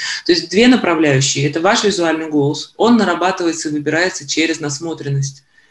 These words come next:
Я здесь очень предостерегаю от того, чтобы пытаться изобрести велосипед. Его щас сложно изобрести в нашей сфере. Очень многое уже сделано, просто попробуйте найти свою компоновку. Смотрите больше, смотрите,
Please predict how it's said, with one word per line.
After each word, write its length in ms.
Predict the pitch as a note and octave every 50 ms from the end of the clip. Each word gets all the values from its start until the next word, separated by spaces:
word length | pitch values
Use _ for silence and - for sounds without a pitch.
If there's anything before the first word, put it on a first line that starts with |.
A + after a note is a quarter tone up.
| _ _ _ -
Я 80 | - D3
здесь 180 | D3 D3 C#3+ E3
очень 240 | D#3 - E3+ D3+ C#3+
предостерегаю 760 | C3+ D3+ D3 C#3 C#3 C#3 - D3+ D3+ C#3+ D#3 E3 F3 E3+ D#3
от 100 | D3+ -
того, 200 | C#3+ C#3 C#3 D3+
чтобы 460 | C#3+ - - C#3+ C3+ C#3 C3+ C#3 - - - - _
пытаться 380 | - D3+ D3+ E3+ E3+ E3+ - E3
изобрести 560 | D3 C#3 D3+ C#3 C#3 D3 C#3+ C#3 - E3+ E3
велосипед. 560 | D#3+ D#3 D#3 D3+ D3+ - D3+ D3+ F3 F3+ F3+
Его 160 | D#3 D3 C#3+
щас 300 | D3+ - D3 C#3 C#3 -
сложно 400 | - D#3 D#3+ E3+ E3+ E3 E3+ D#3
изобрести 680 | D3+ C#3+ D3+ C#3+ C#3 C#3+ C#3+ C#3 - - F#3+ G3 G#3 G3+
в 100 | E3+ D3
нашей 300 | C#3+ C#3+ C#3+ C#3 C3+ C3+
сфере. 580 | C3+ - - D#3+ E3+ F3+ E3+ D3 C#3 C#3+ C#3 - _ _
Очень 260 | - F#3 F#3+ - F3+ E3+
многое 400 | E3 E3 E3+ F#3 G3 F#3+ F#3 E3
уже 180 | D#3 D3+ D3+
сделано, 420 | C#3+ C#3 C#3 D#3+ E3+ F#3+ F#3+ E3 C#3+
просто 240 | C3+ - - -
попробуйте 540 | - C#3 C#3 - D#3 D#3 D#3 D3+ D3 - C#3
найти 260 | C#3 C#3 C3+ C3+ -
свою 280 | - - - D3 E3 E3
компоновку. 680 | - D#3+ D3 C#3 D3 D3 D3+ D3 C#3+ C#3 - - - _ _ _ _ _ _ _ - - _
Смотрите 640 | - - E3 E3 D#3+ C#3 E3+ G3 F#3+ - - D3 C#3
больше, 460 | C3+ - C#3 C#3+ C#3+ C#3 C#3 C3+ B2+
смотрите, 600 | - - C#3+ C#3 C#3 E3+ F3 E3+ E3+ C#3 C3+